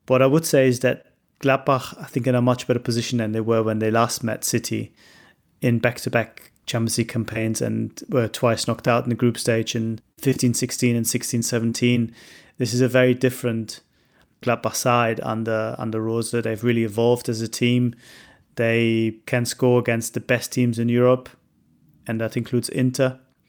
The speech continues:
They can, um, <laughs> they can, uh, hold their own.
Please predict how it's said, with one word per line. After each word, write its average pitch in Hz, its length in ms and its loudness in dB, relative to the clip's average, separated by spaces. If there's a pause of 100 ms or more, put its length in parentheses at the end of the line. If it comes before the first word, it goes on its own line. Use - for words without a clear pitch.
(760)
They 120 160 4
can, 120 640 -4
um, 117 460 -2
<laughs> - 160 -2 (1800)
they 123 280 2
can, 120 680 -2
uh, 120 120 -4
hold 139 280 2
their 131 140 4
own. 139 340 2